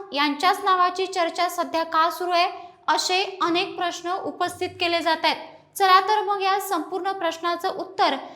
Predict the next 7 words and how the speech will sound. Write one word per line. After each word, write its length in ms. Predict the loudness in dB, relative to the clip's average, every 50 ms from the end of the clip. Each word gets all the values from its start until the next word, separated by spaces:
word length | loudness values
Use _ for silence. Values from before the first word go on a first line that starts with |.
| -12 -4 2
या 140 | 2 4
व्हिडिओच्या 500 | 4 2 2 0 0 -2 -2 -2 -2 0
माध्यमातून 720 | 2 2 0 0 0 -2 -2 -2 -2 -4 -4 -6 -8 -8 -8
शोधण्याचा 540 | -6 -6 -6 -6 -4 -2 -2 -2 0 -2 -2
प्रयत्न 400 | -2 0 0 0 0 -2 -4 -6
करूयात. 380 | -2 -2 -2 0 2 2 2 0 0 -10 -14 -20 -20 -16 _ 0
नमस्कार, 640 | 2 4 4 4 4 2 2 2 4 6 6 6